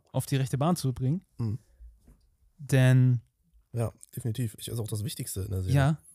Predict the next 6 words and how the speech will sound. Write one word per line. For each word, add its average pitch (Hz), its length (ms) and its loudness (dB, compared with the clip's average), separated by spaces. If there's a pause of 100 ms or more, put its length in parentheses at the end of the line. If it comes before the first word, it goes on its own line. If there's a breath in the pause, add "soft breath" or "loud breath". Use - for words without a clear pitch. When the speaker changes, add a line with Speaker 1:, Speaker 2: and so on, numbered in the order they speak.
(720)
Speaker 1:
denn 139 240 6 (600)
schon 165 280 2
allein 165 300 4
die 151 80 4
Main 143 200 6
Story, 104 380 -2